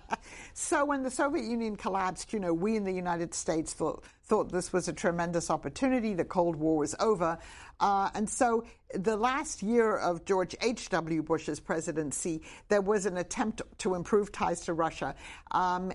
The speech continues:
and that had mainly to do with working on the nuclear issues, which are very important, arms control issues,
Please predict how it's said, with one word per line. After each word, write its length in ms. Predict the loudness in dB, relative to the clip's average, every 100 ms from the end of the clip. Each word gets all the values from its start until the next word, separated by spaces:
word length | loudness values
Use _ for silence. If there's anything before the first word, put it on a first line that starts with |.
| -4
and 400 | -2 0 0 -2 0
that 180 | 0
had 260 | 0 -2 0
mainly 380 | 0 0 0 -2
to 140 | -2
do 320 | 0 2 0 0
with 380 | 4 4 4 2
working 420 | 2 2 0 0
on 200 | 0 -2
the 100 | -2
nuclear 540 | 4 4 4 2 2
issues, 520 | 2 -2 -2 -2 -2 -2
which 260 | -4 -2
are 40 | 2
very 280 | 2 2
important, 420 | 0 0 0 0 0
arms 220 | -2 -2
control 400 | -8 -4 0 0
issues, 400 | 0 0 0